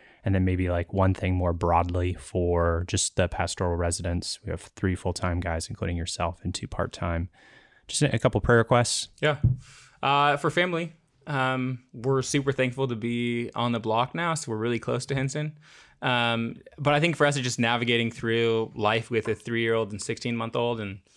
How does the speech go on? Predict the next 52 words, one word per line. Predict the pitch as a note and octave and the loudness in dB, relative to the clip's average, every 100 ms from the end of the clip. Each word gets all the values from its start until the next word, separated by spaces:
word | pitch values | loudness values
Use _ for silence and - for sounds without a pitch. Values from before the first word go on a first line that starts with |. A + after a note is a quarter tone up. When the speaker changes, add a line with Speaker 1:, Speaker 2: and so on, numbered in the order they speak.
| _ _ _ _ - | _ _ _ _ -2
Speaker 2:
they're | C#3 | 2
in | C#3+ | 2
the | B2 | 2
same | C#3 A#2+ G#2+ | 0 0 0
room | A2 C3 | 0 0
right | C#3 | 0
now. | D#3+ F#3+ G3 - | 0 -2 -4 -8
And | A2+ | -4
so, | A#2+ A2 | 2 2
like, | G#2 G#2 - | 2 -2 0
the | A2+ | 0
l-, | G#2+ G#2+ - - | 0 -2 -2 -8
the | A#2+ G#2 G#2+ - | -10 -2 0 4
easiest | B2+ D#3+ C3 A2 - | 4 6 4 0 0
prayer | G#2+ G#2 G#2 | 2 2 2
is | G2 - | -2 -4
figuring | - A#2 A2+ A2 G#2 | 0 0 2 0 0
out | G#2 | -2
sleeping | - G#2+ G#2 G2+ | -4 -6 -6 -6
routines | F#2+ F#2 G2 G2 - - | -8 -8 -8 -8 -10 -4
Speaker 1:
Hmm. | A2 | 0
Speaker 2:
and | G2+ | 2
getting | G2+ G#2 | 2 0
both | G2 G2+ | -2 -2
of | G2+ | -4
our | F#2 | -4
kids | G2 G2 | -4 -6
to | |
sleep | G2 G2+ - | -8 -8 -8
through | G2 | -10
the | A2+ | -8
night. | G#2+ - - _ G#2+ | -8 -10 -14 _ -10
Um, | G2 F#2+ E2 D#2+ | -8 -8 -10 -12
because | G#2 - F#2+ E2 - - _ - - _ _ | -12 -6 -4 -4 -8 -14 _ -20 -20 _ _
if | G#2 | -2
they | A2 | 2
don't | G#2+ | 2
do | G2 | 0
that, | G2 F#2+ F#2+ | 0 0 -4
it | - | -10
affects | G2 F#2 - | -6 -6 -6
Anna | G2+ F#2+ F#2 F#2+ | -6 -4 -4 -4
or | F#2+ | -6
it | |
affects | - F#2+ - | -6 -8 -8
me | F#2+ F#2+ F#2+ G2+ | -8 -8 -8 -10
or | G2 | -8
both | F#2 F#2+ F#2 | -4 -4 -4
of | |
us. | F#2 F#2 - | -8 -8 -6
Speaker 1:
Mm-hmm. | G2 F2+ F2+ | -4 -2 -2
Speaker 2:
Um, | F#2 F2+ F#2 G2+ | -4 -4 -8 -10